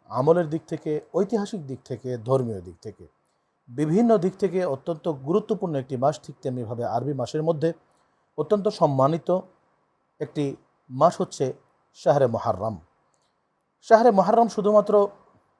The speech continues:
কিছু ঘটনাবলীর প্রবাহ, শুধু তাই নয়, বরঞ্চ এই মুহররম মাস হচ্ছে বেদনাবিধুর একজন শোকার্ত মমিন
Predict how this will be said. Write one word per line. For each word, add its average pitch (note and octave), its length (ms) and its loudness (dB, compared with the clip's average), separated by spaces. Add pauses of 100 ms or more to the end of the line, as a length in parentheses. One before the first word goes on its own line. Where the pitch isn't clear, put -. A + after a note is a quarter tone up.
(540)
কিছু G3 200 -4
ঘটনাবলীর E3+ 640 0
প্রবাহ, C#3 480 4 (180)
শুধু C3 240 -12
তাই A2+ 220 4
নয়, B2+ 240 -8 (260)
বরঞ্চ F3+ 360 2 (720)
এই F3+ 120 0
মুহররম E3 480 2
মাস F3 200 2
হচ্ছে F#3 220 -4
বেদনাবিধুর D3+ 680 -2 (540)
একজন C3+ 260 0
শোকার্ত C3+ 400 0
মমিন B2+ 480 -6